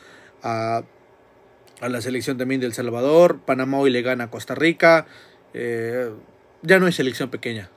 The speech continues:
en esta área, ¿no? Canadá también le gana a México. El decir que cualquier selección es un flanecito, no,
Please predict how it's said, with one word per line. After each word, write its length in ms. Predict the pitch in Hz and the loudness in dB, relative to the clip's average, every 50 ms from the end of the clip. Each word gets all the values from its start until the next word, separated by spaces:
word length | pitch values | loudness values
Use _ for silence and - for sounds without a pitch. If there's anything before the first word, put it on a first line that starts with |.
| _ _ - | _ _ -10
en 100 | 123 131 | -8 -6
esta 240 | 127 113 110 - 110 | -6 -6 -8 -10 -10
área, 160 | 110 107 101 | -10 -10 -12
¿no? 180 | 107 120 131 131 | -12 -14 -12 -8
Canadá 360 | 139 131 120 123 131 131 127 | -8 -6 -4 -2 -2 -2 -2
también 240 | 131 123 131 123 120 | -4 -4 -4 -4 -4
le 60 | 117 | -4
gana 220 | 113 120 117 117 | -6 -6 -6 -6
a 20 | 120 | -4
México. 640 | 143 170 165 - 156 147 - 165 165 160 160 151 - _ _ _ _ _ _ _ _ _ _ _ _ - | -2 -2 -2 -2 -4 -4 0 4 4 4 4 4 0 _ _ _ _ _ _ _ _ _ _ _ _ -2
El 140 | 143 156 | 0 2
decir 360 | 143 151 - - 165 175 165 - | 2 2 2 4 6 4 4 4
que 220 | - 156 147 135 | 2 0 0 0
cualquier 400 | - 139 135 135 - 156 151 135 | 0 -2 -4 -2 0 -2 0 0
selección 280 | - 135 135 131 147 147 | 0 -2 -2 -2 -2 -6
es 120 | 139 - | -6 -8
un 80 | 131 - | -8 -6
flanecito, 580 | - 131 123 127 117 - 147 135 - 143 135 - | -4 -4 -4 -4 -6 -6 -6 -6 -6 -6 -6 0
no, 220 | 151 165 175 - | 2 2 2 2